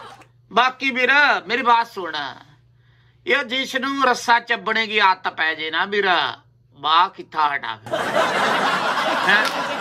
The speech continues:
नाले इसनू कोई समझाने वाला नहीं था, इसके घर घुर के नहीं बंदे ने समझाया भी ताओ कर क्या रहा।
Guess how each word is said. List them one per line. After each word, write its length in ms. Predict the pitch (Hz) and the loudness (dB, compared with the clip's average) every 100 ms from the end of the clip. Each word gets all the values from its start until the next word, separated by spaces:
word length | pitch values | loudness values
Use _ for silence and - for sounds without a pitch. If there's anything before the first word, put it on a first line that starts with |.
| - - - - - - - - - - - - _ | -6 -6 -8 -10 -8 -10 -10 -14 -14 -18 -20 -20 _
नाले 260 | 147 196 233 | 0 2 0
इसनू 260 | 233 240 | -4 -6
कोई 120 | 240 247 | -4 -2
समझाने 520 | 233 240 269 277 262 | -2 2 2 4 2
वाला 180 | 247 233 | 2 0
नहीं 100 | 208 | -2
था, 60 | |
इसके 200 | 196 214 | -2 -4
घर 320 | 226 254 262 - | 2 2 2 -6
घुर 100 | 262 | -10
के 200 | 240 240 | -4 -4
नहीं 100 | 240 | -2
बंदे 380 | 240 220 226 220 | -4 0 -2 -2
ने 100 | 202 | -4
समझाया 520 | 196 196 247 233 196 | -8 0 4 4 2
भी 120 | 175 | -4
ताओ 220 | 185 202 | -2 -2
कर 220 | 220 208 202 | -2 -6 -6
क्या 200 | 202 190 | -2 0
रहा। 420 | 185 156 113 | 4 2 2